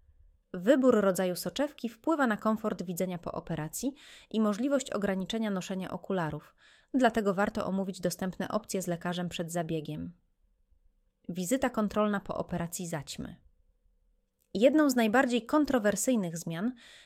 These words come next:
była ta dotycząca wizyt pokontrolnych i sposobu finansowania zabiegów. Wcześniej obowiązywała jedna stawka za zabieg usunięcia zaćmy, a dodatkowe środki na leczenie powikłań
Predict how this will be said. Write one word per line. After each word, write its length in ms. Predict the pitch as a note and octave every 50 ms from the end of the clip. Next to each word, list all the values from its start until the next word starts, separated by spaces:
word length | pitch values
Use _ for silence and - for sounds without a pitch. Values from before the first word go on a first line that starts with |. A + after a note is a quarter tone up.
| _ -
była 220 | G#3 D#4 - D#4+
ta 140 | D4 - C#4+
dotycząca 640 | C4 C#4 C4 - A#3+ B3 B3 A#3+ A#3+ A3+ - - - - -
wizyt 360 | F#3+ G#3 A#3+ A3+ A#3 A3+ A3+
pokontrolnych 800 | - G#3 G3+ - G3 F#3+ - - F3+ F3+ F#3+ A3 C4 C4 - -
i 40 | G#3
sposobu 400 | - - - F3 - G#3 F#3+ G3+
finansowania 640 | F#3+ - G3+ G3 F#3 F3 - F#3 E3+ E3+ E3 E3 E3+
zabiegów. 600 | F#3+ G#3+ G#3 G#3+ F#3+ D#3+ - - - - - _ _ - - - - - - _ _ _
Wcześniej 420 | - - - D#4+ D#4 - F#4+ D4 -
obowiązywała 680 | - A#3 B3 A3+ A#3 A#3 A3+ G#3 A3 A3+ A#3 A#3 A3
jedna 300 | G#3 A3+ B3+ B3 B3+ A3+
stawka 380 | G#3 - - G#3+ G#3 - G#3+ G#3
za 120 | F#3+ F#3
zabieg 380 | F3+ G3 G3+ F#3+ G3 G3 - -
usunięcia 500 | F#3+ - - F#3+ F#3 F#3 F#3 - F3 E3+
zaćmy, 460 | E3+ E3 D#3+ - - - E3+ - F3 - _ _ _ _ _ _ _ -
a 80 | F#3+
dodatkowe 520 | F3+ F#3+ F3 F3+ F3 F3 - - G3 G3 F#3
środki 420 | - - - F#3+ - - - F#3+
na 280 | F3+ F3 E3+ F3 - - _ _ -
leczenie 420 | F3+ F3 E3+ - A#3 A3+ G3+ F3
powikłań 540 | - E3+ D#3+ E3 - - - E3+ G#3+ C4+